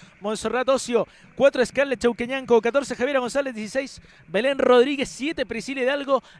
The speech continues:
diez, Natalia Pizarro, ocho, Yanis Marcoleta, quince, Camila Bucarey, trece, Constanza Robles y con la once, Javiera Cisternas, cuando ya va a lanzar rápidamente Kisi Cortés para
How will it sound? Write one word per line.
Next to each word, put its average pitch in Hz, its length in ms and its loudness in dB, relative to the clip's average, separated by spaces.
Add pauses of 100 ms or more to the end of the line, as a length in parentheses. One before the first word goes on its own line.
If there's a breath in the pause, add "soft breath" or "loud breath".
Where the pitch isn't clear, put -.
diez, 240 240 -6
Natalia 254 320 0
Pizarro, 269 400 -2
ocho, 285 280 4
Yanis 254 240 -6
Marcoleta, 240 540 -6 (240 soft breath)
quince, 285 380 -4
Camila 262 300 -2
Bucarey, 277 440 -2 (180 soft breath)
trece, 277 380 -6
Constanza 240 380 -2
Robles 254 360 2
y 226 60 -8
con 226 120 -2
la 254 100 -2
once, 240 280 -6 (220 soft breath)
Javiera 247 600 0 (200)
Cisternas, 247 560 -6
cuando 226 240 -6
ya 226 160 -2
va 254 80 2
a 254 40 2
lanzar 247 440 -4 (240 loud breath)
rápidamente 240 1000 0 (180 soft breath)
Kisi 262 260 -6
Cortés 240 340 0
para 247 380 -2